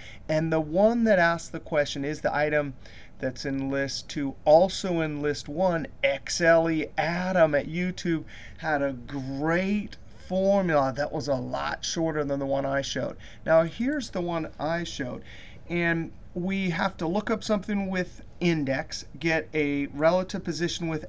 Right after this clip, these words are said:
aggregate. And in this argument, the array argument and aggregate, I did this huge thing. Now, for the question,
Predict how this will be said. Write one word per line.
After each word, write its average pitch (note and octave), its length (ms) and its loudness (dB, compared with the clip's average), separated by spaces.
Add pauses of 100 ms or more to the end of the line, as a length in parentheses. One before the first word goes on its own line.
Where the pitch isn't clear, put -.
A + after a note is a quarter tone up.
aggregate. D3+ 580 0 (400)
And D3+ 360 -4
in B2+ 340 -8 (120)
this G3 380 -8 (180)
argument, D#3+ 1160 -4 (360)
the D3+ 300 -2
array D#3 680 2
argument E3+ 640 0
and C3+ 200 -2 (140)
aggregate, E3 840 0 (760)
I D#3 80 0
did D3 220 0
this - 400 -6
huge G#3+ 520 2
thing. E3 380 0 (220)
Now, F3+ 240 4
for G3+ 140 -2
the F#3+ 100 0
question, G3+ 500 4